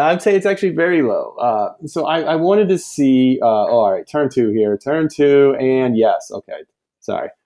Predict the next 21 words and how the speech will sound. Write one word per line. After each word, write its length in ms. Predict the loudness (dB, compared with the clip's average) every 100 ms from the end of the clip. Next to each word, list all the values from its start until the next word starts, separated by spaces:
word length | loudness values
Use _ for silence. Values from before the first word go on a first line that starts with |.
| _
Cardinals 240 | -2 0 0
just 140 | -4
turned 180 | -4 -4
to 60 | -4
crucial 340 | -6 -10 -6
double 200 | -6 -6
play. 200 | -8 -14 -4
All 100 | 0
right, 100 | 0 -2 -16 -2
so 120 | 2
I 120 | 4
wanted 280 | 4 2 0
to 60 |
see 600 | -2 -2 0 2 2 0 _ _ _
when 460 | -8 0 2 2 2
the 120 | 2
last 400 | 2 2 0 -2
time 480 | -2 0 -2 -4 -6
the 120 | -8
<laughs> 220 | -8 -4
Cardinals 680 | 0 0 0 -2 -2 -6